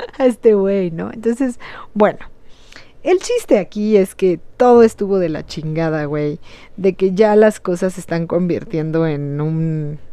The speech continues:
pleno papelón, que, mm, para mi postura, pues, simplemente se hubiera callado el hocico el Will Smith, y el otro güey también se hubiera callado el hocico.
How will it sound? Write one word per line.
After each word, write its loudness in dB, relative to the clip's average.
pleno 2
papelón, 0
que, 0
mm, -2
para 4
mi 4
postura, 0
pues, -12
simplemente -2
se 0
hubiera 4
callado 2
el 0
hocico -8
el -4
Will -4
Smith, -8
y 2
el 8
otro 2
güey 4
también -2
se -6
hubiera 0
callado -6
el -6
hocico. -6